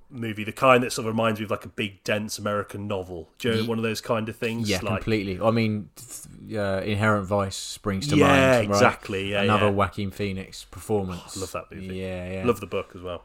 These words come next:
Speaker 2: Mm.
Speaker 1: But, uh, one of the few Thomas Pynchon books I've read, but
Speaker 2: Ah.
Speaker 1: brilliant. But yeah, yeah, I completely agree. It just has that sort of sprawling quality to it, which I, from the trailer, I usually try and avoid trailers, but obviously when you go to the cinema, you can't avoid them.
Speaker 2: Yeah, yeah.
Speaker 1: Um,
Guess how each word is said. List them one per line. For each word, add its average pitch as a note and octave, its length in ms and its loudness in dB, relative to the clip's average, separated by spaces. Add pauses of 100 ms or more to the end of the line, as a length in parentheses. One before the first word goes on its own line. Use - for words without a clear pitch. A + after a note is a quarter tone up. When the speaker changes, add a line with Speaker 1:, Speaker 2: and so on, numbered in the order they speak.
(120)
Speaker 2:
Mm. A2 140 -2 (220)
Speaker 1:
But, G#2+ 80 -6
uh, F#2+ 160 -6 (200)
one A#2+ 140 -2
of - 20 0
the G#2+ 100 -4
few A2+ 140 -2
Thomas G#2 200 -6
Pynchon F#2+ 320 -10
books F2 220 -12
I've F#2 120 -8
read, F2+ 260 -6
but - 180 -10 (240)
Speaker 2:
Ah. F#2 160 -6
Speaker 1:
brilliant. F2+ 400 -4
But A2 80 -8
yeah, G#2+ 200 0
yeah, G2 180 -2 (180)
I G2+ 120 -4
completely G2+ 380 -10
agree. F#2+ 220 -6
It G2+ 80 -10
just - 140 -4
has C3 100 4
that - 140 -6
sort A#2 160 -6
of - 100 -12
sprawling G#2+ 680 -4 (500)
quality G2+ 380 -2
to F2 240 -10
it, E2 100 -14
which G#2+ 180 -4 (120)
I, A#2+ 480 4 (320)
from B2+ 180 2
the A#2 60 2
trailer, B2 440 4
I A#2 120 2
usually A#2 260 2
try A#2+ 120 -2
and A2 40 0
avoid A2 260 -2
trailers, A2+ 360 0
but A2 60 -10
obviously G2 200 -12
when G2 80 -10
you F#2+ 60 -8
go F#2+ 100 -4
to - 100 -12
the G2 60 -12
cinema, G2 300 -8
you F2+ 100 -10
can't G2 240 -6
avoid F#2 320 -8
them. G2 220 -10
Speaker 2:
Yeah, F2 680 0
yeah. F#2 180 -6
Speaker 1:
Um, F2 240 -14